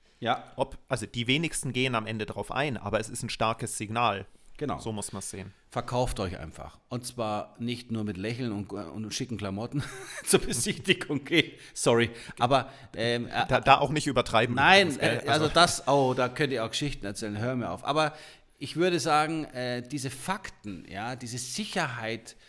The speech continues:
Speaker 1: ähm, die Sicherheit suggerieren oder Sicherheit bringen für den Vermieter. Der deutsche Eigentümer im klassischen Fall ist an drei Dingen interessiert, wenn er vermietet,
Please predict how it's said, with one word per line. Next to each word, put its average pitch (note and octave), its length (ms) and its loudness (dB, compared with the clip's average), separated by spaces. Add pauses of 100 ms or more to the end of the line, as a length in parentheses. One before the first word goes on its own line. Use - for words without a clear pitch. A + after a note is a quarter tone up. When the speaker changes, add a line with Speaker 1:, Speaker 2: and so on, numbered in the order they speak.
(360)
Speaker 1:
ähm, G#2 840 -8
die B2 120 -8
Sicherheit D3 480 -4
suggerieren A2+ 600 -2
oder F#2+ 240 -8
Sicherheit F#2 640 -10
bringen C3+ 540 -2
für A2+ 140 -6
den G#2+ 120 -6
Vermieter. B2 540 -6 (460)
Der B2 100 0
deutsche D#3 640 2
Eigentümer B2+ 580 -2
im F2 140 -10
klassischen A#2+ 480 -6
Fall E2+ 340 -12 (600)
ist - 480 -4 (480)
an B2+ 180 -6
drei C#3 320 4
Dingen E3+ 360 4
interessiert, C3+ 720 -4
wenn B2 140 -2
er B2 100 -2
vermietet, C3+ 600 -4